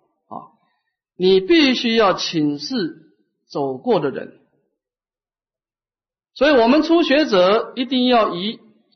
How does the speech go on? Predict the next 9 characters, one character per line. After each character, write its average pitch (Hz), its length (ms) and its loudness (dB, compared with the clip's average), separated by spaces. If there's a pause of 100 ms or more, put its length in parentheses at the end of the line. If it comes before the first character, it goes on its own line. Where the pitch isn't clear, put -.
(120)
古 147 320 -4
德、 160 420 0
以 165 140 -8
祖 131 260 -10
师 156 220 -12
为 139 280 -6
老 123 200 -10
师 - 180 -18
的。 - 160 -20